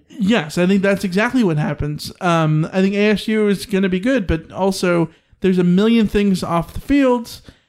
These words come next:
I s-, for some reason, <laughs> A S U has not been able to get over the hump, uh, to beat S C with Jaden Daniels at quarterback. We know Jaden Daniels missed the game in Tempe two years ago. Uh, I,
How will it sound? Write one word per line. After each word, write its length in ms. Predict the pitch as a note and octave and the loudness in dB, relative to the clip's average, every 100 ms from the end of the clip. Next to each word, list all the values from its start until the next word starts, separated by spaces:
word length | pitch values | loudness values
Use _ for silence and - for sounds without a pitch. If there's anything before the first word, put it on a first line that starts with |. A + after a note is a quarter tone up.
| _ _ _ _ - | _ _ _ _ -6
I 180 | F#3 F#3 | 0 0
s-, 580 | F3 F3+ F#3+ G3 - - | -2 -6 -6 -6 -10 -16
for 320 | - A#3 G#3+ G#3 _ _ _ | -4 -2 -2 -6 _ _ _
some 380 | - - C4 C#4 | -16 -4 0 2
reason, 320 | D#4 C#4 A#3+ | 2 2 2
<laughs> 0 | |
A 120 | A3+ | 2
S 220 | A#3+ - - | 2 0 0
U 60 | |
has 160 | A3+ - | 0 0
not 300 | G#3+ G#3+ - | -2 -2 -4
been 100 | B3+ | -2
able 180 | B3 A#3+ | -2 -2
to 80 | A#3 | -2
get 160 | B3+ | 0
over 200 | B3 A#3+ | 0 0
the 160 | A#3 G#3+ | 0 2
hump, 400 | A#3 A3 - - _ _ _ - | 2 -2 -6 -14 _ _ _ -6
uh, 240 | F#3 F#3 | 0 0
to 160 | F#3 G3 | 0 -2
beat 260 | F#3 G#3+ G3+ | -2 -2 -2
S 260 | G3 F#3+ | -2 -2
C 300 | - G#3 G3+ | 0 2 2
with 180 | G3 F#3 | 0 0
Jaden 260 | F#3 F3+ F3 | 0 0 2
Daniels 400 | F3 F3 F3 - | 0 0 -2 -4
at 60 | |
quarterback. 460 | - G#3+ G#3+ G3 F#3+ | -2 0 2 0 0
We 60 | |
know 120 | F3+ E3 | 0 0
Jaden 240 | F3 E3+ | 0 0
Daniels 340 | E3 D#3+ D#3+ | 0 0 -2
missed 400 | E3 E3+ F#3+ - | -2 0 0 -2
the 80 | - | -4
game 260 | F#3+ F#3+ F#3 | 0 2 2
in 120 | F#3 | 2
Tempe 320 | F3+ F#3 F#3 | 2 0 -2
two 140 | F3+ F#3+ | -2 -2
years 280 | F3 F3 E3+ | 0 -2 -2
ago. 280 | E3 D#3 D#3+ _ _ _ _ _ | -2 -2 -4 _ _ _ _ _
Uh, 340 | - F3+ E3+ - _ | -2 0 0 -2 _
I, 380 | G3 G#3 G3 F#3+ | 0 2 2 -2